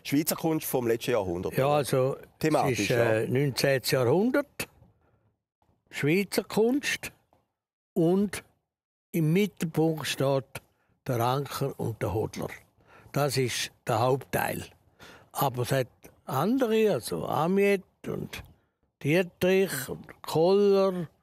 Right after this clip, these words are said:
Speaker 2: und, äh, Giacometti natürlich,
Speaker 1: Segantini,
Speaker 2: Segantini,
Speaker 1: ja.
Speaker 2: alle, die in diese Zeit eingehören,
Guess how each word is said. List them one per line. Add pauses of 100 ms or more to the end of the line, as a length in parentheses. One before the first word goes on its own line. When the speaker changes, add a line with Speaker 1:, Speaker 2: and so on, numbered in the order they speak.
(360)
Speaker 2:
und,
äh,
Giacometti
natürlich,
Speaker 1:
Segantini,
Speaker 2:
Segantini,
Speaker 1:
ja. (180)
Speaker 2:
alle,
die
in
diese
Zeit
eingehören,